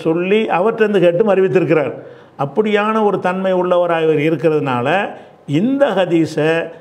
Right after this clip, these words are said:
நேரடியா வந்து புரைதுட்ட கேட்டாரா, அப்ப நேரடியா கேட்டாருன்னு நிரூபணமானா நானே ஏத்துக்கிருவேன். அப்படித்தான் யார் சொல்றா? அவர் இப்னு ஹுசைமா சொல்றார்.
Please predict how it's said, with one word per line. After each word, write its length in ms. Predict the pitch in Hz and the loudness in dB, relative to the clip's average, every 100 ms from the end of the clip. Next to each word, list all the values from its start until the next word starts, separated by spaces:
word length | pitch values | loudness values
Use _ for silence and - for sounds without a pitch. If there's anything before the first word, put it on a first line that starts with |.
| - - 135 | -20 -12 -4
நேரடியா 580 | 151 202 208 190 185 190 175 | -2 0 0 2 2 2 0
வந்து 260 | 170 190 | 0 0
புரைதுட்ட 480 | 202 165 196 175 190 180 | 0 2 2 2 0 0
கேட்டாரா, 600 | - 170 170 147 131 147 143 107 - - - _ _ _ - | 0 0 0 -2 0 0 0 -4 -10 -20 -20 _ _ _ -8
அப்ப 180 | 160 156 | -4 -2
நேரடியா 500 | 156 202 226 226 220 214 | 0 0 2 2 2 2
கேட்டாருன்னு 580 | 196 196 196 190 190 185 170 | 0 2 0 0 0 0 2
நிரூபணமானா 680 | 156 202 202 185 175 160 190 | 2 4 2 2 0 0 -2
நானே 320 | 254 220 220 220 | 0 0 0 2
ஏத்துக்கிருவேன். 640 | 196 165 170 165 160 165 147 110 - - - | 0 0 2 2 2 0 -2 -6 -14 -20 -6
அப்படித்தான் 580 | 170 - 156 151 185 | -6 -2 -4 -2 -2
யார் 200 | 185 185 | 0 0
சொல்றா? 360 | 190 180 170 180 147 - - - - - | 0 0 0 0 -2 -6 -16 -20 -20 -8
அவர் 300 | 160 160 185 | -2 0 2
இப்னு 300 | 175 190 233 | 2 2 0
ஹுசைமா 380 | 196 165 160 202 | 0 2 2 2
சொல்றார். 420 | 160 175 170 151 | 0 0 0 -2